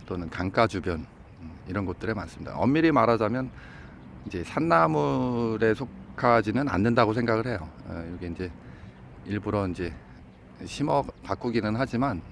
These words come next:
음, 자연 상태에서는, 어, 발견이 되질 않습니다. 그래서 이제 주변에,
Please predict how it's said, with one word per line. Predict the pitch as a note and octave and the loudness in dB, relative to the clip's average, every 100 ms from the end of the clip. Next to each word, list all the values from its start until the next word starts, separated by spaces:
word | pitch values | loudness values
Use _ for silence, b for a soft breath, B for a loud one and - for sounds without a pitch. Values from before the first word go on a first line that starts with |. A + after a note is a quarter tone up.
| - | -14
음, | F2 D#2+ | -12 -12
자연 | - F2+ G#2+ | -6 -2 0
상태에서는, | B2 C3+ B2+ A2 G2 G2 G#2+ A2+ G#2 - | 2 0 2 0 0 -2 -2 -4 -6 -10
어, | E2+ D#2+ D#2 - B B B - | -12 -12 -12 -16 B B B -8
발견이 | F#2 G2+ G2+ | -4 -2 -2
되질 | G#2+ E2+ A2 | -4 -6 -6
않습니다. | F2 D#2 D#2+ - D#2+ - - - - - - - - - - - - - - - - - - - - - - - - - - - - - - - - - - - - - - - - B B B B | -8 -10 -14 -14 -16 -18 -20 -20 -20 -20 -20 -20 -20 -20 -20 -18 -18 -16 -16 -18 -20 -20 -20 -18 -18 -18 -18 -20 -20 -20 -20 -18 -18 -18 -18 -18 -18 -20 -20 -20 -20 -20 -20 -16 -16 B B B B
그래서 | - F2 | -10 -6
이제 | E2 E2 | -4 -4
주변에, | - A2 A2+ G#2+ F#2+ F2 F#2+ | 0 4 4 4 2 0 -2